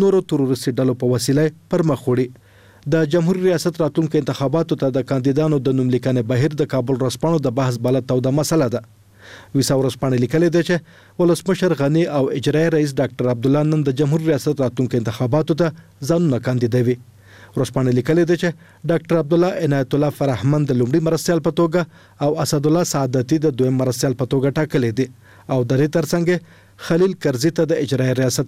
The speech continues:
څوکۍ په پام کې نیولې ده. د ورځپاڼې په وینا د ولسمشر غني په ټیم کې امرالله صالح د لومړي مرستیال په توګه او سرور دانش د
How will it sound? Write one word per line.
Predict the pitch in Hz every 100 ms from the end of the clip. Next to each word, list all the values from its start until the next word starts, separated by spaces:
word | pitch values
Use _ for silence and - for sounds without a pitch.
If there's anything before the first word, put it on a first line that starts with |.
| -
څوکۍ | 131 151 151
په | 165 165
پام | 127
کې | 123 123
نیولې | 123 123 123
ده. | 131 - - - - - -
د | 156
ورځپاڼې | 165 175 180 170
په | 165
وینا | 165 170 160
د | 151
ولسمشر | 139 - 147 139 123
غني | 127 131
په | 123 120
ټیم | 156
کې | 170 143
امرالله | 123 127 131 127
صالح | 127 135
د | 127
لومړي | 123 117 117
مرستیال | 120 117 156 156
په | 165
توګه | 170 160 160 - - - 156
او | 147
سرور | 175 175 185 160
دانش | 139 139 160
د | 160